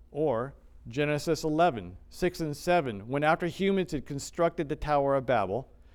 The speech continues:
God said, "Behold, they are one people, and they have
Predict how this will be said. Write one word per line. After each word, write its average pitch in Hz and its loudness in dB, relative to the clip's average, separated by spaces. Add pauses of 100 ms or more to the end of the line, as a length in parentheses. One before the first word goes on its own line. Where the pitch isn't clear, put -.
(120)
God 165 4
said, 120 -2 (240)
"Behold, 160 4
they 156 4
are 175 6
one 170 0
people, 170 -2
and 135 -2
they 147 2
have 147 0